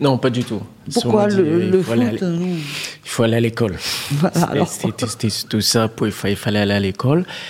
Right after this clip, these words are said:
Speaker 1: Mais, euh, moi, je savais déjà un peu ce que j'aimais faire parce que, bon,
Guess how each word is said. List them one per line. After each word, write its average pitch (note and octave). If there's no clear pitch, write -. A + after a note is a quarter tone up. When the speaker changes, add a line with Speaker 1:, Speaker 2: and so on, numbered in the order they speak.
Speaker 1:
Mais, A2+
euh, A2+
moi, A#2+
je B2+
savais B2
déjà A#2+
un A#2+
peu A2+
ce -
que A2
j'aimais F#2+
faire A2+
parce -
que, -
bon, E2